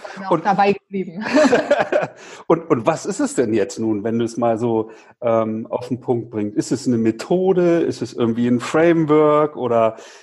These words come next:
Speaker 2: ist es irgendwie
Speaker 1: Hm.
Speaker 2: nur ein, ein Kreis zum gemeinsamen Lernen? Oder, oder
Speaker 1: Hm.
Speaker 2: lässt sich das überhaupt so auf den Punkt bringen?
Speaker 1: Also es, es, es am,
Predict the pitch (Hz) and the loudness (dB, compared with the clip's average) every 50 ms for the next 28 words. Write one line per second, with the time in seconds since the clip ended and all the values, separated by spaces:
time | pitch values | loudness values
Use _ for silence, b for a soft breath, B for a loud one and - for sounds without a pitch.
0 | B - 135 - 135 117 123 - - 131 131 120 127 127 123 120 120 120 131 123 | B -12 -8 -6 -6 -6 -6 -4 -4 -4 -4 -4 -4 -4 -4 -2 -2 -2 -2 0
1 | 120 123 127 - 123 127 120 123 - - - 127 135 143 185 - - - 135 131 | -2 -2 -2 -2 -2 -4 -4 -6 -6 -2 0 0 0 0 -2 -6 -8 -6 -6 -4
2 | 131 123 131 127 131 131 139 139 143 143 143 151 160 180 190 185 180 175 180 180 | -4 -4 -2 -2 0 0 0 0 0 0 0 2 2 4 4 4 2 2 0 0
3 | 175 175 170 156 143 139 143 143 139 139 - - 135 139 139 139 143 - - _ | 0 0 0 0 0 2 2 2 2 2 0 -2 -2 -2 0 0 0 -2 -6 _
4 | _ _ - - 254 254 226 208 208 240 - - 143 156 165 - - 185 - - | _ _ -16 -12 -6 -4 -4 -4 -4 -6 -6 -2 0 0 0 0 -2 -4 -2 -2
5 | 185 - - 170 170 156 165 175 - - 170 147 143 - - 165 - 170 165 165 | -4 -4 -2 0 0 2 0 0 -2 -6 -8 -8 -8 -8 -10 -12 -10 -10 -10 -10
6 | - - 156 160 175 196 196 _ _ _ _ _ _ _ _ - 226 - 208 262 | -10 -12 -10 -10 -10 -12 -16 _ _ _ _ _ _ _ _ -2 -2 2 2 2
7 | 269 - - - - - 240 226 - - - _ _ - 226 - - - - 135 | 2 2 -2 -6 -2 -2 -2 -2 -2 -8 -14 _ _ -4 -4 -2 -4 -8 -10 -14
8 | 131 _ _ _ _ _ _ _ _ _ _ _ _ - - _ _ _ _ - | -18 _ _ _ _ _ _ _ _ _ _ _ _ -20 -20 _ _ _ _ 0
9 | 247 247 247 | 0 0 0